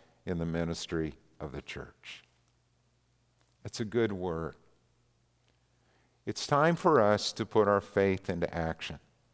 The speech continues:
We have been given this divine access to God the Father.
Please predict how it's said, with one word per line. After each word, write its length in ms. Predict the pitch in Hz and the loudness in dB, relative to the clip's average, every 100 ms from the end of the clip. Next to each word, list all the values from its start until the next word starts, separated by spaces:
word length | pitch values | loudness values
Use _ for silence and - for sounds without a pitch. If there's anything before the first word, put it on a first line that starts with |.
| _ _ _ _ _ - | _ _ _ _ _ 0
We 180 | 117 | 2
have 140 | 135 139 | 4 4
been 220 | 147 139 | 4 2
given 460 | 117 127 131 151 131 | 4 6 6 2 4
this 260 | 101 - | 2 2
divine 540 | - 104 101 107 127 131 | 0 2 4 4 4 2
access 640 | 113 107 107 - 95 - | 2 2 0 -2 -2 -2
to 100 | 101 | -4
God 300 | 90 85 87 | 0 0 0
the 80 | 90 | -2
Father. 420 | - 71 71 - | -4 -4 -4 -12